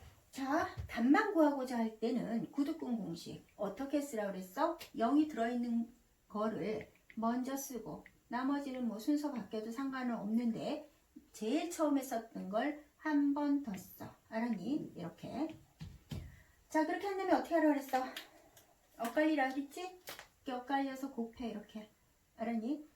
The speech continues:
이렇게 곱해. 영 곱해 삼십. 영 곱하면 영이니까 이렇게. 이렇게 곱한 값에서.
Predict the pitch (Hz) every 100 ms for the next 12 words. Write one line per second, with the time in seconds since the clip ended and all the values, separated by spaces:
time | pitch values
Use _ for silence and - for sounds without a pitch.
0 | _ _ - 262 269 - 254 - 285 233
1 | - _ _ _ _ _ _ _ 226 226
2 | 254 311 - _ _ _ 247 247 - 220
3 | 220 - 269 262 - - 175 - - _
4 | _ 240 240 233 226 240 226 196 196 190
5 | - - 262 - - - - 175 294 -
6 | - _ _ _ - 294 349 349 - -
7 | 370 359 233 - 262 262 247 185 - 240
8 | 226 -